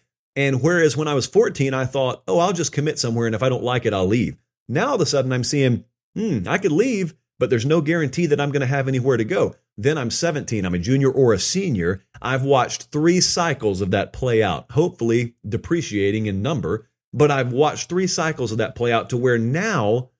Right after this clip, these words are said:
the class of, let's say, twenty twenty-four, or whatever that would be,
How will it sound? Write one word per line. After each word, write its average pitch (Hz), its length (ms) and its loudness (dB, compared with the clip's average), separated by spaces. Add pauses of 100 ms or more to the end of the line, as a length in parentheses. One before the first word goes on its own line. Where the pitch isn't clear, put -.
(160)
the 139 80 0
class 147 380 -2
of, 120 140 4
let's 131 220 2
say, 127 140 0
twenty 123 340 -2
twenty-four, 113 760 0
or 110 80 0
whatever 110 300 2
that 110 160 0
would 90 140 -6
be, 131 320 2